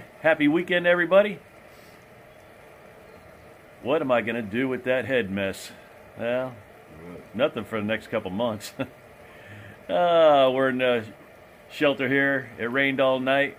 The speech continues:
We're just, uh, making a little coffee, having a little R X bar. And I know Miss Underdog wonders, you know, what we have for breakfast. Well, for breakfast today, I'm gonna have a little, uh, blueberry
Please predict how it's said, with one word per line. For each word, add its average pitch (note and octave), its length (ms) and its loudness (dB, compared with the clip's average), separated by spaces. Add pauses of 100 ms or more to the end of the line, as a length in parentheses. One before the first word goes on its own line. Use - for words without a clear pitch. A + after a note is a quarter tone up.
We're A2 60 -10
just, A#2 260 -6
uh, A#2 160 2
making A#2+ 240 -2
a - 20 -2
little A#2+ 200 0
coffee, C3+ 560 -2 (480)
having A#2+ 180 -4
a - 20 -2
little A#2 220 0
R A#2+ 220 2
X C3 180 0
bar. B2 480 0 (1400)
And C3 140 4
I C#3+ 80 8
know D3+ 160 6
Miss D3 240 2
Underdog D3+ 420 6
wonders, D3 640 2 (200)
you C3+ 120 4
know, C3+ 100 8
what C3 160 8
we C3+ 140 8
have C#3+ 180 8
for B2 140 0
breakfast. C#3+ 600 2 (160)
Well, D#3 280 4
for D3 160 0
breakfast E3+ 400 2
today, F#3+ 420 6 (1500)
I'm - 80 -4
gonna C3+ 140 6
have C#3 100 8
a C3+ 60 4
little, C#3 280 8
uh, B2+ 460 12 (400)
blueberry F#3+ 640 8